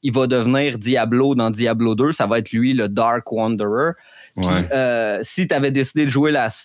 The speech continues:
Speaker 1: la, la Rogue dans Diablo un, bon, mais la Rogue, apparemment, elle devient Blood Raven dans Diablo deux.
Speaker 2: Oh my God. Puis,
Speaker 1: Puis
Speaker 2: euh,
Speaker 1: si t'avais choisi de jouer le sorcier, ça devient le Summoner dans Arcane.
Speaker 2: <laughs>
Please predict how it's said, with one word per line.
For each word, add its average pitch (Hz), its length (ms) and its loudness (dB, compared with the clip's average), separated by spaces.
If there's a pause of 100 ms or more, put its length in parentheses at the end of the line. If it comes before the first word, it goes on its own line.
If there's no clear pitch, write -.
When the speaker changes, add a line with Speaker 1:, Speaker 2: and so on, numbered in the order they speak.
(100)
Speaker 1:
la, 113 280 0
la 113 160 0
Rogue 127 540 0
dans 117 160 0
Diablo 120 480 0
un, 160 180 2 (220)
bon, 135 80 2
mais 117 100 2
la 113 160 2
Rogue, 131 520 2 (400)
apparemment, 123 560 2 (120)
elle 117 80 -2
devient 120 380 2
Blood 131 420 2
Raven 127 580 2
dans 113 180 0
Diablo 120 500 0
deux. 120 280 0 (800)
Speaker 2:
Oh 85 180 -2
my 76 240 -8
God. 78 320 -4 (180)
Puis, 85 280 -4 (120)
Speaker 1:
Puis 165 100 0
Speaker 2:
euh, - 40 2
Speaker 1:
si - 120 -4
t'avais 160 280 0
choisi 151 500 0
de 143 160 2
jouer 139 240 2
le 131 140 0
sorcier, 160 680 -2
ça 123 220 0
devient 127 260 0
le 123 120 2
Summoner 123 680 0
dans 104 160 0
Arcane. 107 680 -2 (380)
Speaker 2:
<laughs> 220 100 -2